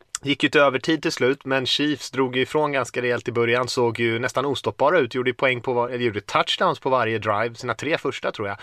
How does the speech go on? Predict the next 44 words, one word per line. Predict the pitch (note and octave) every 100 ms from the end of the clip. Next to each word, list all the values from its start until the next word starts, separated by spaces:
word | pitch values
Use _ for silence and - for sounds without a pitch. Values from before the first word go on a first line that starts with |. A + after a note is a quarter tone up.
| - -
och | - A#2
tog | C3
ju | A#2+
en | A#2+
jätteledning. | B2 - A2+ A2+ G#2+ A2+ A2 A2 - - - -
Eh, | G#2+ G#2 G#2 G#2 -
och | A#2+
sen, | - C3+ B2+ B2+ B2+
eh, | B2 B2 C3
och | C3+
då | B2
såg | D3+
det |
inte | B2+
ut | B2+ A#2
alls | - B2+ C#3+
som | - A2+
att | G#2+
Bengals | A#2+ A2+ A2 G#2+ - -
hade | A#2+ A#2
någonting | A#2 A2 A2+ G#2+
att |
sätta | - A2 A2
emot. | A2 A#2 A2+ - - - - - - -
Sen | - D3
gjorde | D#3+
de | E3+
ett | E3 -
litet, | D#3 E3 E3+ C#3 D#3+ - -
eh, | D#3+
ja, | D#3 D3+ C#3 - - - - -
de | C3+ D3
gjorde | D3+ C#3+
en | D#3+ D3 C#3+ D#3
dålig | D#3+ D#3 E3
avslutning | D3+ - B2+ C3 A#2
på | A#2+ A2+
första | - A2 A2
halvlek, | A2+ A2 D3 - - B2+
eh, | A#2+ A2+ A2 A2 A2
som | - A2+
vi | G#2+ G#2+
kan | A2 G2+ G2+ G#2
komma | - G#2+ G2+ G2